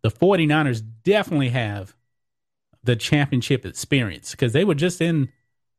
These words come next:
the Super Bowl two years ago. Are we going to see a rematch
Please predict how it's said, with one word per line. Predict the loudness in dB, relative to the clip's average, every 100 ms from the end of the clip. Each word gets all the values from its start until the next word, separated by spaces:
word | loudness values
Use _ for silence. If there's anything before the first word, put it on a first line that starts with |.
| _
the | -6
Super | 0 2 2
Bowl | 0 -2
two | -2 -2
years | 0 -2 -4
ago. | -10 -14 -16 _ _ _ _ _ _ _ _ _ _
Are | 0 2
we | 2 0
going | 0 0 0
to | -2 -6
see | -4 -2 0
a | 0
rematch | 0 0 0 0 -2 -6 -12